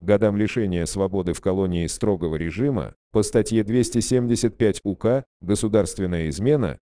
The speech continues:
максимальная санкция по которой предусматривает от двенадцати до двадцати лет тюрьмы.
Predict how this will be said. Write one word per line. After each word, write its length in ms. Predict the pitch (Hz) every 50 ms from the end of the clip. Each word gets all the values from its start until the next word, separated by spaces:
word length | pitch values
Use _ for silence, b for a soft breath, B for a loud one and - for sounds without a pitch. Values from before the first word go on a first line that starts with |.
| _ _ _
максимальная 680 | - 101 107 - - 120 120 123 123 120 120 117 113
санкция 520 | 107 - 127 123 113 104 - - 110 104 95
по 100 | - 98
которой 380 | - 104 - 110 101 98 92
предусматривает 840 | - 98 98 90 98 90 - 107 107 101 - 98 95 95 98 92 -
от 120 | 92 85
двенадцати 580 | 90 95 101 95 98 92 82 - 85 76 - 87
до 120 | 78 90 82
двадцати 580 | 87 92 87 - 87 76 - - 147 156 147 _ -
лет 300 | - 87 90 87 82 -
тюрьмы. 480 | - - 85 76 78 78 73 62 -